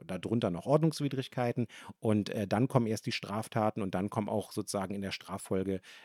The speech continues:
ähm, äh, immer erst die Geldstrafen, bevor man irgendwie zu dem harten Schwert der Freiheitsstrafe kommt. Ihr seht, dahinter steckt eine Systematik. Ähm, und, ähm, deswegen ist das eine völlig unterschiedliche Rechtsmaterie, hat mit dem Wahlrecht überhaupt nichts zu tun. Und die Leute, die das rausblasen, haben einfach keine Ahnung davon. Das war das erste Argument.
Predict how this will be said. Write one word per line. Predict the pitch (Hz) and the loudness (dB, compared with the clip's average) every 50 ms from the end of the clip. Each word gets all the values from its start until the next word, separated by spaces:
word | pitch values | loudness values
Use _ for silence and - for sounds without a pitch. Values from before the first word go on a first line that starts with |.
| - - | -12 -6
ähm, | - 104 98 95 92 92 - | -2 0 0 2 0 0 -2
äh, | - 95 95 - | -4 -4 -4 -2
immer | 117 107 107 101 | 0 0 0 0
erst | 104 104 104 - - - | 0 -2 -6 -6 -8 -10
die | 92 | -6
Geldstrafen, | - 98 110 143 - - - - - 107 107 - - 107 | -2 0 0 2 0 -2 -6 -4 0 0 0 2 0 -2
bevor | 92 95 - - 104 | -2 0 2 2 4
man | 101 98 90 - | 4 4 2 0
irgendwie | 98 95 95 95 95 | -2 -2 -2 -4 -4
zu | - - | -4 -4
dem | 92 101 95 85 | -2 -2 -2 -2
harten | 92 92 - 104 | -2 -4 -4 -4
Schwert | - - 98 90 - | -4 -4 -4 -2 -2
der | 95 - | -4 -2
Freiheitsstrafe | - - 127 107 90 - - - 85 87 - 95 | 2 4 4 4 2 0 -4 -8 -8 -8 -8 -6
kommt. | - - 95 101 - | -2 -2 -2 -2 -2
Ihr | 110 104 | -4 -2
seht, | 92 123 151 156 147 | 0 0 0 2 0
dahinter | 107 104 135 143 135 113 | -2 -2 0 -2 -2 -2
steckt | - - 127 - _ | -2 -4 -4 -4 _
eine | 123 110 | -4 0
Systematik. | 101 117 107 - - 113 95 87 87 107 143 - 190 208 202 - - - - - - - - - - - - | 0 0 -2 0 0 0 0 2 0 0 0 2 2 0 0 -2 -10 -18 -16 -16 -16 -16 -16 -16 -14 -2 4
Ähm, | 131 127 123 123 123 120 120 120 120 120 - | 8 8 10 10 8 8 6 6 2 0 -2
und, | - 123 117 120 117 117 113 107 - - - | 2 6 6 8 8 6 4 2 0 -6 -6
ähm, | 110 113 113 113 113 107 | 0 2 4 4 4 4
deswegen | 117 113 - - 127 131 131 139 131 | 2 2 0 4 4 6 6 6 4
ist | - 127 - - | 2 -2 0 0
das | 127 - - | 0 2 2
eine | 123 - | 2 4
völlig | - 135 185 196 - - | 6 6 6 6 6 4
unterschiedliche | 151 156 165 139 - - 139 - 123 - 131 110 | 2 2 2 2 2 0 -2 -2 -2 -2 0 0
Rechtsmaterie, | 127 147 - - - 98 87 - - 107 104 110 | 0 -2 -2 -2 -2 -2 -2 -2 -2 -2 0 0
hat | 113 - | 0 0
mit | 131 - | 2 2
dem | 127 110 101 | 2 2 2
Wahlrecht | 110 135 165 147 151 139 - - - | 2 0 2 2 2 0 -2 2 8
überhaupt | 220 220 180 - - 117 - - - | 10 10 12 10 10 4 2 2 -4
nichts | 107 - - - - - | -6 -6 -4 -6 -6 -4
zu | - - 143 | -2 -4 -4
tun. | - - 170 131 120 143 | 2 6 8 8 8 8
Und | 135 113 101 | 6 4 2
die | 143 151 | 4 6
Leute, | 143 135 135 - 123 | 8 8 8 6 4
die | 120 113 | 0 2
das | 127 127 143 - - - 95 87 | 2 2 2 0 -4 -8 -2 4
rausblasen, | 107 143 190 - - - 98 - 107 104 101 95 117 131 123 170 175 151 120 | 6 6 6 6 4 -2 2 4 4 6 6 4 2 2 2 2 0 0 2
haben | 113 120 139 139 | 2 4 4 2
einfach | - - 110 113 - - 120 107 - | 2 0 -2 -2 -2 -2 -4 -4 -6
keine | - - 98 98 101 92 | -6 -4 -2 -2 -2 -2
Ahnung | - 87 90 90 82 80 | -4 -4 -6 -6 -6 -6
davon. | - - - - - 82 | -10 -12 -12 -12 -10 -6
Das | 101 101 - - | -6 -6 0 2
war | 117 113 113 110 113 | 4 4 4 4 2
das | - 107 - | 0 -4 -4
erste | - 92 95 95 - - - | -2 -2 -2 -2 -2 -4 -6
Argument. | - 87 87 - - - - - - | -8 -8 -10 -10 -12 -12 -14 -16 -18